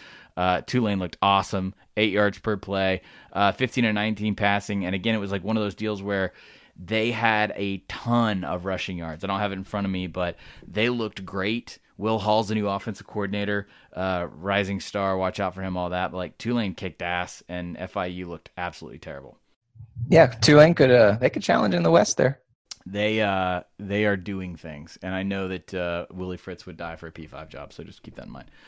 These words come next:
Speaker 1: All right, number twenty-one. Um, I didn't watch this game, Jason. I don't know if you did, but it's definitely worth mentioning. Nevada had a twenty-seven to seven second half upset. They came back and beat Purdue thirty-four to thirty-one.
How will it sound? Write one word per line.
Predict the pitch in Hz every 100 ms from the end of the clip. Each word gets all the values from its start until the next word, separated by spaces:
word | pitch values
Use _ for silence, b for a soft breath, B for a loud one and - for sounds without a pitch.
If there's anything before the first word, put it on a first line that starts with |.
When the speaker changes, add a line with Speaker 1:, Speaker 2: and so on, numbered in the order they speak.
| b b b
Speaker 1:
All | - 160
right, | 185 -
number | 131 131
twenty-one. | - 143 139 139 120
Um, | 104 113 107 101 b b b -
I |
didn't | 202 220
watch | 98 90 143 -
this | 165
game, | - 190 190
Jason. | 180 196 180 185 170
I |
don't | 117 104
know |
if | 110 110
you |
did, | 95 95 113 120 104
but | 104 95 - b b b -
it's | 95
definitely | 127 110 117
worth | 107 101
mentioning. | 104 101 101 101 98
Nevada | 90 95 95
had | 92 90
a |
twenty-seven | - 113 113 - 117 104 98
to |
seven | 95 107 101 98
second | 107 98 98
half | 92 92 92
upset. | 92 90 - 90
They | 87
came | - 101
back | 95 92 92
and | 95
beat | 92 78
Purdue | - 95 92 90 87 -
thirty-four | 98 98 - 95 92
to |
thirty-one. | 85 95 92 92 90 90 90